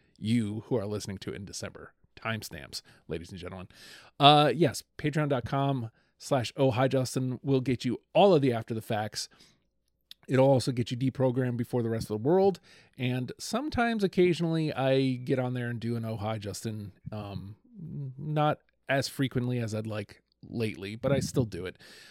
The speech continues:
Uh, and also now there is a chat feature, which is, is kinda neat. So, like, I, I might schedule some chats just to kinda feel out what everybody's feeling, and we can talk about, uh, Frank Black, or we can talk about whatever.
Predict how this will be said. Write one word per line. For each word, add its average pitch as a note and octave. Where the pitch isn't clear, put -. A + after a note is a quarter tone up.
Uh, C3+
and C#3+
also G3+
now D#3
there D#3
is B2+
a A#2+
chat -
feature, F#2+
which -
is, G2+
is A#2+
kinda G#2
neat. F#2
So, A#2+
like, A#2
I, B2+
I C#3
might D3
schedule C3+
some B2
chats A#2+
just -
to B2+
kinda A#2+
feel D3
out C3+
what B2+
everybody's A#2+
feeling, C3
and G#2+
we A#2+
can G2+
talk A2+
about, A2
uh, G#2
Frank A2+
Black, B2
or -
we A2
can A#2
talk A#2
about B2
whatever. B2